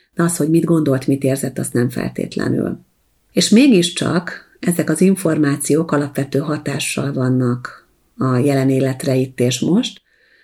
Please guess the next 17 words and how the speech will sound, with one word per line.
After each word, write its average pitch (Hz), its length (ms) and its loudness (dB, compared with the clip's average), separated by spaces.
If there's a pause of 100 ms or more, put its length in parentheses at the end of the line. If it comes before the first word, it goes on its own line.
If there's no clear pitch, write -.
(140)
Az 180 100 0
én 175 160 6
őseimnek 147 840 0
a 135 180 0
mintázatait 135 720 0
hordozom, 175 500 0
ahogy 131 200 -2
te 135 120 -4
hordozod - 460 -2
a 135 60 -4
saját - 420 -4
őseid - 420 -4
mintázatait. - 880 -6
Tehát - 180 -8
érdemes 180 560 0
ránézni 143 600 -2
arra, 147 320 -2